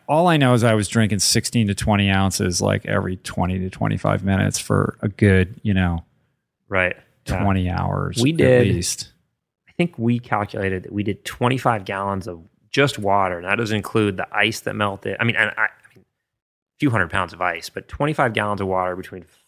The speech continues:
Speaker 2: five people, plus all the ice, plus the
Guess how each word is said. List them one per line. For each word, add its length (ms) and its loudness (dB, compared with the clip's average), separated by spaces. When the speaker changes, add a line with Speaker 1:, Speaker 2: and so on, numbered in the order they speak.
Speaker 2:
five 280 0
people, 580 -8
plus 160 0
all 80 4
the 140 2
ice, 400 -2
plus 400 -2
the 200 -6